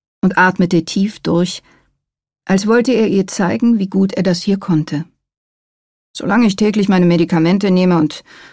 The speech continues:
keinen großen Stress habe, passiert nichts. Sonst ist das Risiko allerdings groß,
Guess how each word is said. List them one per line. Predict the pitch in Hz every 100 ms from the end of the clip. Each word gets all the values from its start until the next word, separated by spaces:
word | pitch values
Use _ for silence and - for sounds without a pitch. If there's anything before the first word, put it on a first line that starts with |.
| _ _ _ _ -
keinen | 254 214
großen | 208 220 220 180
Stress | - 190 220
habe, | 208 208 202 190 - - _ _
passiert | 180 180 185
nichts. | - 208 - - - _ _ _ _ _ _ _ _ _ _ -
Sonst | 190 254 -
ist | 269
das | 254
Risiko | 240 254 226 240
allerdings | 202 214 214 214
groß, | - 233 190